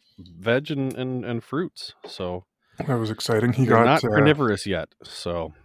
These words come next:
Speaker 1: that
Speaker 2: w-
Speaker 1: happens later in the spring.
Speaker 2: There you go. We got him, uh, some Lego. He got some really cool toys, like, uh, learning stuff. We're, we try re-, like, we try really hard to not just have plastic,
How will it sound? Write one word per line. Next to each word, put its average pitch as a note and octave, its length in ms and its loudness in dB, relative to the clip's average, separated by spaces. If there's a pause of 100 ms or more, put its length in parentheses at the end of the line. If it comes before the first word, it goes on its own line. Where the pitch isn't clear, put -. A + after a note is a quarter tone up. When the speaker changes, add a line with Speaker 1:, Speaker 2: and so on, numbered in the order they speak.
(340)
Speaker 1:
that G2+ 160 -6 (140)
Speaker 2:
w- C#3 120 0
Speaker 1:
happens - 60 -14
later G2 240 -2
in F2+ 80 -4
the E2+ 60 -8
spring. E2 420 -8 (640)
Speaker 2:
There G#2 240 -6
you G#2 80 -6
go. A#2 340 -2
We B2+ 80 -2
got A#2 240 2
him, A2+ 200 0
uh, G#2+ 300 -4
some A2+ 340 -4
Lego. A#2 480 -2
He A2+ 100 -6
got A2 220 -6
some A2 400 -2
really B2+ 260 2
cool A2+ 220 -2
toys, G#2+ 460 -2
like, G#2 240 -4
uh, G#2 180 -2 (220)
learning A#2 460 0
stuff. - 400 -4 (380)
We're, E3 240 6
we D3+ 160 4
try F#3 440 2
re-, A2+ 340 2
like, B2 320 0 (400)
we C#3 180 -2
try C#3+ 240 0
really A#2 480 2
hard G#2 460 -4 (680)
to C3 140 4
not G#2+ 340 4
just A2+ 260 -2
have G#2+ 400 0
plastic, G#2+ 680 0